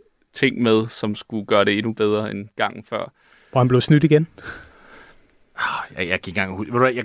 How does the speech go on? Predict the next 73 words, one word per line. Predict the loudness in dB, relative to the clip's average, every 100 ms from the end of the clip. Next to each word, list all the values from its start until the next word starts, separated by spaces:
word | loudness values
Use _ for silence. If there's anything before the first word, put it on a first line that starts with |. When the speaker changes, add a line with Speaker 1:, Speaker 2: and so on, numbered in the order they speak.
| -4
Speaker 3:
jeg | -4
kan | 0
faktisk | -2 -2
ikke | -2
engang | -4 0
huske, | 0 0 -4 -2
om | 0
jeg | 2
sad | 2 0
og | 0
tænkte, | 0 2 2 0 -2
at | -2 -2
en | 0 2
af |
dem | 2
blev | 2 0
snydt | 0 2 2 2
eller | -2 0
ej. | 0
Jeg | -2
kan | -2
bare | 2 4
huske, | 2 0
at |
jeg | 0
sad | 0
og |
tænkte, | 0 -2
"Hold | -4
kæft, | -4 -4 -2
en | -2
fed | 0
dunkkonkurrence." | 0 -2 -2 -2 -4 -6 -14 _ _ _
For | -4
en | -2
gang | -2 0
Speaker 1:
Ja, | -2
Speaker 3:
skyld | 0
troede | 0 2
Speaker 1:
det |
er | 2
Speaker 3:
jeg |
Speaker 1:
så | 0
også | -2 -4
den | -6 -4
seneste | -2 -2 -2 -8 -12
f-, | -20 -20
sådan | -10 -8 -6
rigtig | -6 -8 -8
fede. | -6
Speaker 3:
Ja, | -2
og | -2
hvad | 0
var | 2
det, | 2
Speaker 2:
Kun | 2
Speaker 3:
var |
det | 2
Speaker 2:
otte | 2
år | 2
Speaker 3:
sej- | 2 0
Speaker 2:
siden. | -4 -2
Det | 0
er | 0
tyve | 0 0
seksten, | 2 0 0 -4
så | 0 0
det |
er | 2
otte | 2 4
år |
Speaker 3:
Ej, | 4
Speaker 2:
siden. | 4